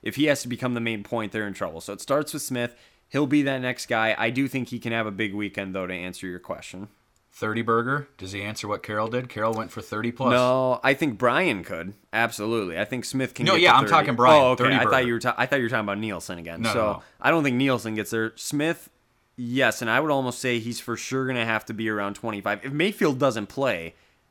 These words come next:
Speaker 1: then he's gonna have to be around thirty. If
Speaker 2: Yeah.
Speaker 1: Mayfield plays, that changes things a little bit, but I still expect him to be in the twenties.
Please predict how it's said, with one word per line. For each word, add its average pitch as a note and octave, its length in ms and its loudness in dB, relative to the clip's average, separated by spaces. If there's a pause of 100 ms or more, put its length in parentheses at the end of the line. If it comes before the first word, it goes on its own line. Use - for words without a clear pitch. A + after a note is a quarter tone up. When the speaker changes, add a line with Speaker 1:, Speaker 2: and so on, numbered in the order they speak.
(120)
Speaker 1:
then C3 200 2
he's A2+ 160 -2
gonna A2 200 0
have G#2 200 -2
to G#2+ 60 -10
be G2 140 -4
around F2 300 -6
thirty. D#2 340 -14 (360)
If A#2 100 -6
Speaker 2:
Yeah. A2 60 -6
Speaker 1:
Mayfield C#3 440 0
plays, B2+ 460 0
that G#2+ 180 0
changes B2+ 400 -4
things C3 200 -4
a B2+ 60 -4
little B2+ 180 -2
bit, A#2+ 160 -4
but A2+ 120 0
I G#2 100 0
still D#3+ 360 -4
expect - 380 -4
him A2 100 -4
to G#2 60 -6
be G#2 140 -4
in F#2+ 100 -4
the E2+ 60 -10
twenties. D#2+ 460 -14